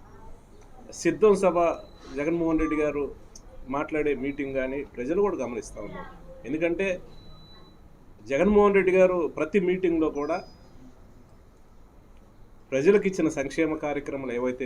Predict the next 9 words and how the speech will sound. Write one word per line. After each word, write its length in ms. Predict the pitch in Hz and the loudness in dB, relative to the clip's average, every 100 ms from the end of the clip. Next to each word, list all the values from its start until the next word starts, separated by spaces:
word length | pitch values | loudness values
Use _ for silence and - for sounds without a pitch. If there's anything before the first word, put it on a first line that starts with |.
| 117 | -8
ఉన్నాయో, 280 | 117 120 147 165 131 | -10 -10 -8 -8 -6
ప్రజలకు 320 | 127 165 160 | -4 -2 -4
ఇచ్చిన 200 | 156 151 143 - 123 | -6 -8 -8 -12 -6
హామీలు 320 | 143 151 139 | -4 0 -2
అయితే 140 | 123 117 | -2 -6
ఏమైనా 260 | 120 123 117 110 | -6 -8 -8 -10
ఉన్నాయో, 280 | 113 131 180 - - - - - - - - - - - | -10 -10 -12 -16 -20 -20 -20 -20 -20 -20 -20 -20 -20 -6
రెండు 180 | 139 190 | 4 6
వేల 160 | 202 | 8